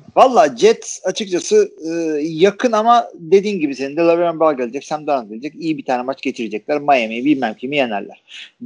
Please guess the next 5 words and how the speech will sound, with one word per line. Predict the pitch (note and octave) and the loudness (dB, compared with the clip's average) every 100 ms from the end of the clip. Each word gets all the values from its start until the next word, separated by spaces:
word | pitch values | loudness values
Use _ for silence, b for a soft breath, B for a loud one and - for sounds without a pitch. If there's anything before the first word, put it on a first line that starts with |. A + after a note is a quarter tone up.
| A#2+ | -8
Giants | A#2+ F3 C4 D4 A3 - | 2 4 4 2 -2 -2
yakın. | D3 - C3 - _ _ b - B2 | -4 -4 -12 -14 _ _ b -18 -4
Giants'ta | B2+ A3 C4 B3 - A3+ | 2 2 2 -4 0 0
işte, | G#3+ - A#3 | 0 4 4
e, | A3 | 4